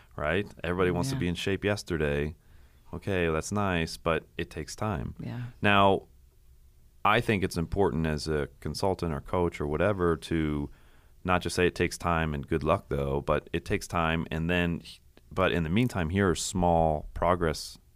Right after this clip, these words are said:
Speaker 1: loops that you can look at, or small feedback loops where you can see some progress. So when I train men, obviously, like, the,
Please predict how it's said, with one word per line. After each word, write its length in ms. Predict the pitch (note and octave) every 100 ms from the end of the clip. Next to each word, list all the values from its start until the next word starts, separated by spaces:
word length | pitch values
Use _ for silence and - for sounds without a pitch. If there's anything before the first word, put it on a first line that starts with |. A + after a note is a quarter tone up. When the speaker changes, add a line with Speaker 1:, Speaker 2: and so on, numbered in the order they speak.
| -
Speaker 1:
loops 320 | D2 C#2 -
that 80 | G#1
you 80 | A1+
can 140 | D2
look 120 | C#2
at, 60 | D2+
or 40 | C#2
small 260 | - D#2
feedback 460 | - G2 E2 C2+ -
loops 200 | C#2+ -
where 100 | D#2+
you 80 | D2
can 120 | D2+
see 240 | - C3+
some 220 | C3+ - -
progress. 580 | - G1+ - - - - - - - -
So 220 | - F#2+
when 160 | F2 F2+
I 100 | F#2+
train 300 | - G2 D#2+
men, 420 | F#2+ A2 E2+ D#2 - - - - - -
obviously, 400 | G2 F#2+ F#2+ E2+
like, 240 | D2+ -
the, 220 | E2 D#2